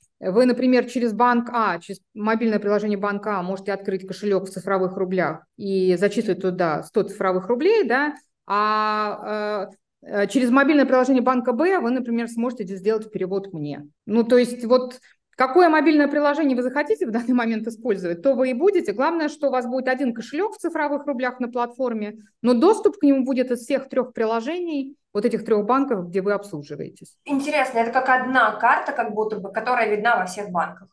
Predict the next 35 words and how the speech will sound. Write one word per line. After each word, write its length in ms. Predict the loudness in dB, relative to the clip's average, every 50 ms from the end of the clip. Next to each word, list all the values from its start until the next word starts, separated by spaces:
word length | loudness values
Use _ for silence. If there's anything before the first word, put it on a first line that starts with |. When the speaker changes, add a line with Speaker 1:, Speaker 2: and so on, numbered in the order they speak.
| _ _
Speaker 1:
Да. 460 | 0 2 2 2 0 -2 -8 -14 -16 -20 _ -16
Speaker 2:
Получается. 460 | -14 -14 -14 -10 -8 -6 -4 0 2
Speaker 1:
Да, 360 | 2 2 0 0 -4 -10 -16 _ _ _ _ _ _
да. 320 | -2 -2 0 0 -2 -4 -8 -14 _
Speaker 2:
Отлично. 400 | -20 -20 -20 -20 -20 -20 _ _ _ _ _ _ _ -20 -20 -20 _ _ _ _ _ _
Speaker 1:
Один 340 | 0 2 4 6 8 8 8
счёт, 340 | 6 6 6 6 6 6 6
я 100 | 4 2
бы 100 | 2 0
сказала. 680 | -2 -2 -2 0 2 2 0 0 0 -4 -8 -12 -16 _ _ _ _ _ _ _ _ _ _ _
Один 280 | -2 2 4 4 4 4
счёт, 420 | 2 2 4 6 6 4 4 0 -6 -18 -8
э, 240 | -2 0 2 2 2
который 480 | 2 2 2 4 4 6 6 6 6
вы 120 | 6 4 2
видите 360 | 2 0 -2 -2 -4 -4 -6
через 280 | -8 -6 -4 -2 0 2
любой 300 | 2 4 4 4 2 2
банк, 340 | 2 0 0 0 -4 -8 -14 _ _ _ _ _ _ _
но 280 | -4 0 2 4 4 4
который, 500 | 4 2 2 2 2 2 2 2 0 0
э, 480 | -2 -2 -4 -4 -4 -4 -4 -4 -6 -4
принадлежит 420 | -4 -4 -4 -2 -2 -4 -4 -4 -6
исключительно 600 | -6 -8 -10 -12 -8 -6 -6 -4 -2 -2 0 2
вам, 300 | 2 2 2 2 -2 -6 _ _ _ _ _ _
и 260 | -8 -4 0 0 2
вы 160 | 2 4 4 4
ими 160 | 4 2 0
по-, 220 | 0 0 0 -2 -2
и-, 300 | -4 -8 -8 -6 -4 -2
им 120 | -2 0
пользуетесь 500 | 0 -2 0 0 -2 -4 -4 -6 -8 -6
в 60 | -4
рамках 400 | -2 -2 -2 -4 -6 -10 -8 -6
вот 260 | -6 -6 -6 -8 -12